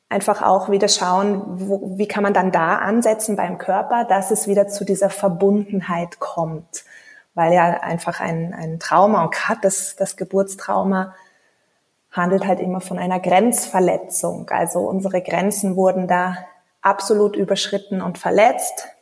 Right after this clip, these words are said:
körperlich und auch psychisch, seelisch auch. Und da die Verbundenheit wieder herzustellen und dieses, dieses traumatische Erlebnis zu integrieren wieder in das Leben. Also für, für mich ist da die Heilung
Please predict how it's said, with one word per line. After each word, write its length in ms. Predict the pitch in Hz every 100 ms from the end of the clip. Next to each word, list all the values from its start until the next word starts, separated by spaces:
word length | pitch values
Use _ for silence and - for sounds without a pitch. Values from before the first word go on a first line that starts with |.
| _ _ _ _ _
körperlich 680 | - 190 196 190 190 - 190
und 180 | 175
auch 200 | 180 -
psychisch, 560 | - - 214 226 220 - - - - - _
seelisch 560 | - 185 180 180 -
auch. 400 | 92 104 - - - _ _ _ _ _ _ _ - 202
Und 320 | 190 196 185
da 220 | 185 202
die 140 | 202
Verbundenheit 600 | 202 196 208 196 196 202
wieder 160 | - 196
herzustellen 800 | 175 175 185 - - 196 180 185
und 200 | 185 185
dieses, 320 | 180 190 190 - - - -
dieses 240 | 180 190
traumatische 640 | - 180 175 175 - - 185
Erlebnis 640 | 180 180 185 190 190 -
zu 220 | - 214
integrieren 840 | 208 208 202 196 190 208 220 196
wieder 220 | 180 175 -
in 120 | 170
das 220 | 156 -
Leben. 320 | - - -
Also 280 | - 165 185
für, 280 | - 208 -
für 200 | 196 -
mich 220 | 214 233 226
ist 200 | 226 214
da 60 |
die 160 | 190 196
Heilung 600 | - - 202 214 214